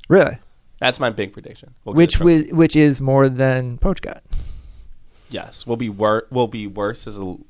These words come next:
Speaker 2: as in the league.
Speaker 1: Yeah.
Speaker 2: It'll be crazy. It'll be <laughs> typical Pochettino madness. We won't. I mean, typical Mourinho madness. We will not. I, my, I guess my prediction is we will not have the consistency in the league and the growth of young players. Like, we won't have, like,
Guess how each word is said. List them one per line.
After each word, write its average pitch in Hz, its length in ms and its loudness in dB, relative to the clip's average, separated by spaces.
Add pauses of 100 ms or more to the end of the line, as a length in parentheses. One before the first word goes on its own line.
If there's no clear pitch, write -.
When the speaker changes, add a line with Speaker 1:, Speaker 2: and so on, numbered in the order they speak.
(120)
Speaker 2:
as 95 220 -6 (100)
in 104 100 -8
the 95 80 -10
league. 87 420 -12 (180)
Speaker 1:
Yeah. 123 260 0 (380)
Speaker 2:
It'll 151 120 4
be 139 100 0
crazy. 92 380 -8
It'll 165 140 4
be 170 120 4 (280)
<laughs> - 260 -14
typical 180 500 2
Pochettino 123 540 0
madness. - 580 -6 (480)
We 117 140 -8
won't. 143 420 2 (640)
I 156 60 4
mean, 135 200 2
typical - 300 -2
Mourinho 101 360 -4
madness. - 400 -10
We 123 160 -4
will 110 140 0
not. 123 500 2 (840)
I, 117 120 2
my, 120 280 2 (100)
I 117 80 2
guess 117 160 0
my 113 100 2
prediction 104 380 -4
is 95 120 -8
we 95 120 -10
will 90 140 -10
not 110 220 0
have 113 140 0
the 107 60 -6
consistency 107 640 -6
in 98 80 -6
the 95 80 -10
league 90 440 -10 (380)
and 107 120 -2
the 95 60 -4
growth 98 640 -6 (220)
of 98 100 -12
young 87 220 -4
players. - 180 -8
Like, 120 200 0
we 127 60 -2
won't 120 180 -4
have, 107 200 0
like, 95 140 -8